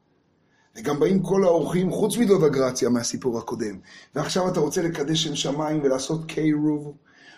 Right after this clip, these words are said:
וכל השכונה באה, והולך להיות קירוב גדול,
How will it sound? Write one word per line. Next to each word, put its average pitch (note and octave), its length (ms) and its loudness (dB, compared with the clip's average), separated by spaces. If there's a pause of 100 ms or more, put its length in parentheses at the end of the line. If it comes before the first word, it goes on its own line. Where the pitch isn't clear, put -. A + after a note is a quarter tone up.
וכל F#3+ 380 2
השכונה F3+ 540 0
באה, D#3 520 0 (360)
והולך F#3+ 360 6
להיות G3+ 360 2
קירוב G3 480 2
גדול, E3 540 4